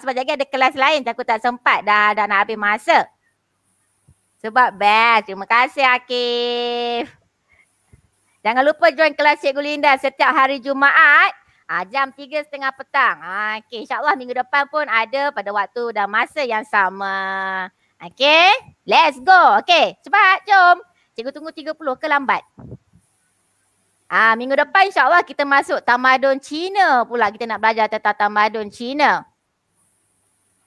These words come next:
Tapi saya tak boleh join, cikgu. Oh, tak apa, ada masalah kekangannya.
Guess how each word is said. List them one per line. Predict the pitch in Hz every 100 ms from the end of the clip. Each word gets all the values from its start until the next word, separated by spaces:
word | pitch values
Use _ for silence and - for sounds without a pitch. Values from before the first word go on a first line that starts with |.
| _
Tapi | 151 262
saya | 285 285
tak | 247
boleh | 208 202 190
join, | 277 277
cikgu. | 294 277 285 262 214 196
Oh, | 175 196 202 202
tak | 165 -
apa, | 190 185
ada | 196 190
masalah | 202 196 196 208
kekangannya. | - 233 214 208 226 220 226 233 214 190